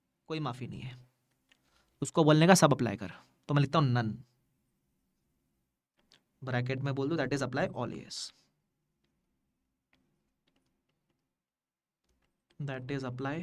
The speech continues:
all A S।" अच्छा, फिर यही लेवल वन तुमसे बोला, "थोड़ा बहुत रिलैक्सेशन दे दो ना।"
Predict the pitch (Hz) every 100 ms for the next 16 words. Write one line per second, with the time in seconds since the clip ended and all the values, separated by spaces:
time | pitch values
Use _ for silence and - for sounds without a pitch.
0 | - - _ _ _ _ _ _ _ _
1 | _ _ _ _ _ _ _ _ _ _
2 | - 127 131 123 123 123 - - _ _
3 | _ _ _ _ - 156 147 127 - -
4 | _ _ _ _ - - 202 190 180 165
5 | 226 208 156 151 151 170 175 175 165 175
6 | 143 139 185 - - - - _ - 135
7 | 143 147 147 156 - - _ _ _ _
8 | - 135 139 - 151 170 160 156 151